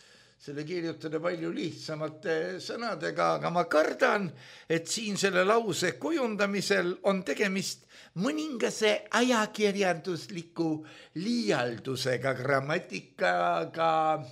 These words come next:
vägivaldses vahekorras olemise raames. Järgmine samm, kirjutab härra Peterson, on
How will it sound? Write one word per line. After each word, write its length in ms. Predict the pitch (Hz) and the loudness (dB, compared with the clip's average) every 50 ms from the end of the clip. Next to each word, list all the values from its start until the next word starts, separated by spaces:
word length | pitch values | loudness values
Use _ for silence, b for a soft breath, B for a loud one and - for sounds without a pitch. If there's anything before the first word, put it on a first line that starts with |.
| - - _ _ _ _ _ _ _ _ b b b b b b b 147 | -16 -20 _ _ _ _ _ _ _ _ b b b b b b b 6
vägivaldses 960 | 170 175 165 175 165 160 165 170 165 147 - - - 160 151 147 - - 131 139 | 6 8 8 6 6 8 8 8 6 6 2 2 2 4 4 4 2 -2 0 4
vahekorras 1120 | 160 180 170 - 180 175 165 147 151 170 - - 160 160 151 156 156 160 151 147 - - - - - | 6 6 8 8 6 4 4 2 0 -6 -2 2 4 4 6 6 6 6 4 4 0 -6 -8 -2 0
olemise 720 | 180 160 156 151 139 135 131 139 135 127 - 123 135 127 | 2 2 4 2 0 -2 -4 -8 -10 -8 -4 -4 -4 -2
raames. 720 | 123 147 156 143 117 107 101 92 95 95 - - - - - - - - _ _ _ _ _ _ _ - B B B B B B B B B B B B B B B B B B B B B B | -2 -2 -2 -2 -2 -4 -8 -10 -14 -18 -20 -18 -18 -18 -18 -18 -20 -20 _ _ _ _ _ _ _ -20 B B B B B B B B B B B B B B B B B B B B B B
Järgmine 400 | 220 285 294 262 254 226 208 170 | 10 10 10 8 0 2 2 4
samm, 320 | 208 233 226 214 202 175 135 - - - | 6 4 4 4 0 -2 -2 -4 -4 0
kirjutab 400 | 180 180 180 175 165 147 165 151 | 2 4 4 4 2 2 2 4
härra 320 | 165 165 165 160 160 151 | 4 4 4 4 2 2
Peterson, 880 | 202 220 214 220 220 208 185 143 185 214 214 208 202 202 196 196 185 170 151 127 127 B B B B B _ _ _ _ - - | 0 0 0 2 0 0 0 0 0 0 0 0 -2 -2 -2 -2 -2 -2 -4 -6 -8 B B B B B _ _ _ _ -6 0
on 260 | - 185 196 202 180 | 2 4 4 4 2